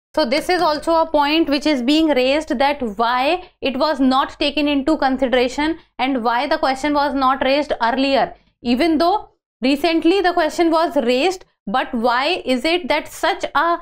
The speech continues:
huge size of billboard was even there? So what else the Bombay High Court has said is that no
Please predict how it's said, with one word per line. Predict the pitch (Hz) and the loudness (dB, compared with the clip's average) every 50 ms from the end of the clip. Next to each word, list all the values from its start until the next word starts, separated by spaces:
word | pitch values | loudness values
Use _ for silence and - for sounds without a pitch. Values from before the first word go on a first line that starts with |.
| - _ _ | -8 _ _
huge | - 240 269 302 349 359 349 | -2 2 4 4 4 2 0
size | - - 339 285 277 302 311 269 | -4 -4 -2 0 0 0 0 0
of | 320 311 311 - - 226 | 0 0 0 -2 -2 -2
billboard | 208 269 262 262 247 214 262 277 294 339 339 - _ _ _ _ _ | 0 2 2 2 2 2 2 2 2 0 -2 -6 _ _ _ _ _
was | - 208 208 262 233 254 294 370 349 - - _ _ _ _ _ _ | -10 -2 0 2 2 2 2 0 -2 -4 -12 _ _ _ _ _ _
even | 247 247 254 233 302 320 349 381 370 - _ _ _ _ _ _ | 0 0 2 2 2 2 2 0 -2 -8 _ _ _ _ _ _
there? | - 202 254 254 269 247 185 - - _ _ _ _ _ _ _ _ _ _ _ _ _ _ _ _ _ _ _ _ _ _ _ _ _ _ _ _ | -4 -2 0 0 0 0 -2 -4 -8 _ _ _ _ _ _ _ _ _ _ _ _ _ _ _ _ _ _ _ _ _ _ _ _ _ _ _ _
So | - - 349 370 415 427 - - _ _ _ _ _ _ _ | -2 0 2 2 2 0 -2 -10 _ _ _ _ _ _ _
what | 214 240 277 320 - | -2 -2 -2 -2 0
else | - 254 269 349 320 | 0 0 2 2 2
the | 320 302 349 349 330 | 2 2 0 2 2
Bombay | 349 311 302 294 339 | 0 0 2 0 0
High | 285 285 294 294 | 0 0 -2 0
Court | 294 311 311 320 320 | 0 0 0 0 0
has | 269 320 320 311 | 0 -2 -2 -2
said | - 320 277 285 277 - | -2 -2 -2 -2 -2 -2
is | - 220 226 285 330 - - _ _ _ - | -2 0 0 0 -2 -4 -8 _ _ _ -2
that | 254 269 269 | -2 0 2
no | 285 269 277 330 370 | 2 2 4 4 4